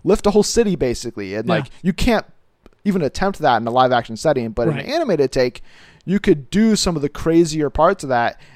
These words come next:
Speaker 1: and have a really fun, uh, story to tell. I would also, I also think it'd be a great chance, even though this wouldn't be under Marvel Studios' jurisdiction, um, at least under the way I would envision it being made,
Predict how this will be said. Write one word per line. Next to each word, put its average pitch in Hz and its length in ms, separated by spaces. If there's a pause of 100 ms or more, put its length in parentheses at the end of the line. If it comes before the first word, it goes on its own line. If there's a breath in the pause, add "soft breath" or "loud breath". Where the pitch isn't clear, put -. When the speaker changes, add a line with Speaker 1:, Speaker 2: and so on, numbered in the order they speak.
Speaker 1:
and 139 140
have 151 180
a 147 60
really 139 280
fun, 139 720 (360 soft breath)
uh, 113 200
story 143 340
to 196 60
tell. 226 380 (420 soft breath)
I 123 120
would 135 100
also, 170 360 (140)
I 139 100
also 180 180
think 160 220
it'd 143 120
be 135 100
a 117 40
great 135 300
chance, 139 480 (220 soft breath)
even 165 160
though 139 120
this 135 200
wouldn't 151 440
be 170 200
under 160 260
Marvel 151 300
Studios' 151 600
jurisdiction, 156 840 (500 soft breath)
um, 120 360
at 107 80
least 131 320
under 143 200
the 131 100
way 131 200
I 117 120
would 123 140
envision 139 400
it 120 120
being 123 240
made, 127 400